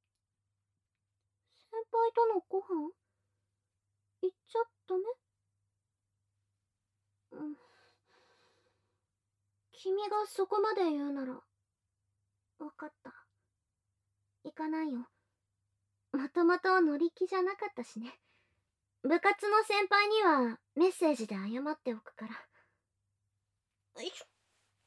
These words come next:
と。はあ。でも、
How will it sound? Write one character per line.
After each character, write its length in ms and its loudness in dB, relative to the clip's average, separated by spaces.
と。 80 2
は 60 0
あ。 40 -12
で 60 -8
も、 200 -6